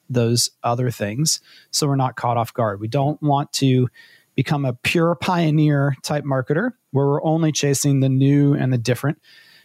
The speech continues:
because we'll miss out on the bigger opportunity of today, just doing things better and better. And again, Facebook and Instagram is a great example of that,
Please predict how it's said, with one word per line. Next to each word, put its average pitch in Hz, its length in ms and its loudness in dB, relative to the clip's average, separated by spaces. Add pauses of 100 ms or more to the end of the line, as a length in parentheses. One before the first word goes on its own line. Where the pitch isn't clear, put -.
(320)
because 139 720 0
we'll 131 200 0
miss 143 280 2
out 139 220 0
on 131 560 -2
the 131 240 0
bigger 147 520 0
opportunity 123 840 -2 (220)
of 123 180 -2
today, 117 540 0
just 113 260 -4
doing 127 400 0 (180)
things 120 380 -2
better 117 420 -2
and 113 260 -4
better. 107 320 -2
And 107 120 -4
again, 107 240 -10
Facebook - 460 -6
and 113 100 -6
Instagram 117 240 -4
is - 80 -6
a - 20 -12
great 117 180 -2
example 127 440 -2
of 107 100 -6
that, 110 240 -4